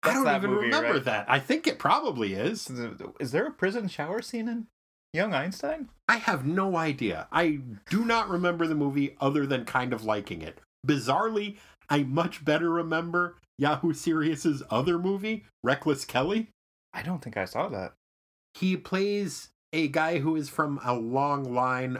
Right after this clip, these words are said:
Speaker 1: of criminals who were bank robbers, and their family line has built up an effective immunity to bullets over the years.
Speaker 2: <laughs>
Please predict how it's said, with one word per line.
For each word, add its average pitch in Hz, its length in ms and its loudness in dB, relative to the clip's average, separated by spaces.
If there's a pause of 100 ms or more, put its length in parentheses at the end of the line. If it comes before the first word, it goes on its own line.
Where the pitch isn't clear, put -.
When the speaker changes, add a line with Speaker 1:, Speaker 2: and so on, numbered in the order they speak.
Speaker 1:
of 113 500 -2
criminals 120 840 -2 (420)
who 107 600 -2 (200)
were 107 160 2
bank 117 400 -2
robbers, 127 640 0
and 107 300 0
their 104 260 0
family 120 460 -4
line 120 320 -4
has 117 220 -4
built 117 320 -6
up 120 160 0
an 110 120 -4
effective 107 460 -4
immunity 113 500 -4
to 110 100 -6
bullets 110 460 -2
over 131 240 -2
the 135 100 -4
years. 143 520 -6 (340)
Speaker 2:
<laughs> - 60 -16